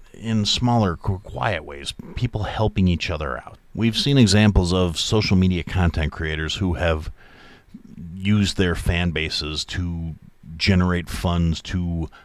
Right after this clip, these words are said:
assist in the devastation when we've had storms tearing through Tennessee and,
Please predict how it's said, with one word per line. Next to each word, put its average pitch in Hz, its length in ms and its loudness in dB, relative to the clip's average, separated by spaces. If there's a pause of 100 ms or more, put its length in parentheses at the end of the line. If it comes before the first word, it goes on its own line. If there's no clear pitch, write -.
(120)
assist 82 500 -2
in 80 460 0 (640)
the 87 140 -4
devastation 76 1080 -2
when 80 300 -2
we've 80 180 -2
had 76 480 -4
storms 85 500 -2
tearing 76 300 -2
through 73 140 -6
Tennessee 73 440 -4
and, 67 200 -6